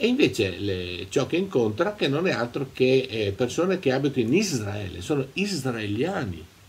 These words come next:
ebrei senz'altro, ma israeliani. Bene, questa è, diciamo, la capacità di conoscere queste due realtà, è quella che rende questo libro estremamente bello.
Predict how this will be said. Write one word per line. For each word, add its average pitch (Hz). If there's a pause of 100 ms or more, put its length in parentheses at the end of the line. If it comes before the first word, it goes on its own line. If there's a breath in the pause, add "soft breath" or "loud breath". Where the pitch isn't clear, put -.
(800 loud breath)
ebrei 196
senz'altro, 123
ma 120 (120)
israeliani. 104 (540 loud breath)
Bene, 117
questa 196
è, 120
diciamo, 101
la 120
capacità 135
di 107
conoscere 147
queste 82
due 90 (580 loud breath)
realtà, 87
è 127
quella 92
che 117
rende 110
questo 110
libro 110
estremamente 131 (680 loud breath)
bello. -